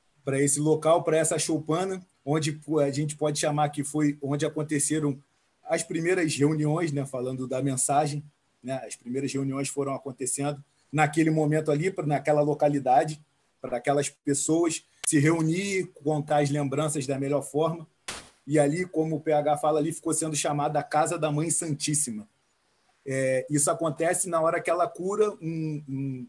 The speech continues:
um leproso que tava se sentindo muito, muitas dores, muito, muito triste, ela consegue curá-lo e ela fala, ele fala que ela é a mãe do mestre e que agora ela seria a mãe de todos nós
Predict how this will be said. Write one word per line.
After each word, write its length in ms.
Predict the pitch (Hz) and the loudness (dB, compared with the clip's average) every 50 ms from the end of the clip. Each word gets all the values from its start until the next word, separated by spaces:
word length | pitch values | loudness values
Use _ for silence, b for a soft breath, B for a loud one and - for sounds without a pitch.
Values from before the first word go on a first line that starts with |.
| - 147 | -8 -6
um 120 | 156 170 | -6 -4
leproso 500 | 170 165 151 - - 143 147 170 175 175 | -2 -2 -4 -2 -2 -2 -2 -2 -2 -4
que 100 | - - | -8 -10
tava 220 | 131 - 139 135 135 | -8 -6 -6 -6 -6
se 100 | - - | -8 -8
sentindo 400 | - - 139 131 - 139 143 139 | -8 -8 -8 -6 -4 -4 -4 -2
muito, 420 | 135 135 147 170 151 - 180 160 - _ _ _ _ _ _ _ | -2 -2 -4 -4 -6 -10 -14 -16 -16 _ _ _ _ _ _ _
muitas 440 | - 160 190 214 214 202 175 147 - | -4 -2 -2 -2 0 0 0 -2 0
dores, 440 | 117 135 160 180 185 170 151 143 127 | 0 2 4 4 4 4 2 0 0
muito, 560 | 131 139 160 170 160 - 175 160 147 123 - - _ _ _ _ _ _ _ | 0 -2 -2 -4 -6 -6 -4 -2 -2 -2 -4 -8 _ _ _ _ _ _ _
muito 240 | 139 151 151 151 151 | -2 -2 0 -2 -4
triste, 380 | 151 - 160 170 185 165 - | -2 -2 -2 -2 -2 -2 -2
ela 160 | 165 151 151 147 | 0 0 0 -2
consegue 380 | 151 147 139 - 147 143 143 | -2 -4 -2 -2 -2 -4 -4
curá-lo 500 | 139 - 143 139 139 147 156 160 160 156 | -4 -4 -2 2 2 2 2 2 2 0
e 60 | 143 | 0
ela 180 | 139 139 151 139 | 2 2 0 0
fala, 340 | 139 - 143 143 143 143 143 - | 0 0 0 0 0 -2 -2 -4
ele 180 | 123 127 135 | -4 -4 -4
fala 260 | 131 - 131 127 139 | -4 -4 -4 -4 -4
que 460 | 135 - - 143 135 127 120 113 104 - _ _ _ _ _ _ | -6 -6 -6 -4 -4 -4 -4 -6 -8 -12 _ _ _ _ _ _
ela 160 | 117 135 139 | -2 -2 0
é 40 | 135 | 0
a 40 | 131 | 0
mãe 180 | 135 139 143 | 0 0 0
do 120 | 143 143 135 | 0 0 0
mestre 520 | 131 131 139 156 160 160 - - 180 196 - _ _ _ - | 0 0 0 -2 -2 -4 -6 -10 -14 -16 -16 _ _ _ -12
e 80 | 127 | -10
que 100 | 123 - | -6 -4
agora 340 | 143 131 127 123 135 139 143 | -4 -4 -2 -2 -2 0 2
ela 140 | 143 143 147 | 2 2 2
seria 360 | 143 - 143 135 139 143 143 | 2 0 0 0 2 2 2
a 20 | 135 | 2
mãe 200 | 135 135 139 143 | 0 -2 -2 -2
de 120 | 139 - - _ _ | -2 -6 -8 _ _
todos 280 | - 139 139 127 123 - | -2 -2 -2 -2 -4 -6
nós 400 | 131 123 135 147 156 156 - - | -6 -4 -4 -4 -6 -8 -12 -14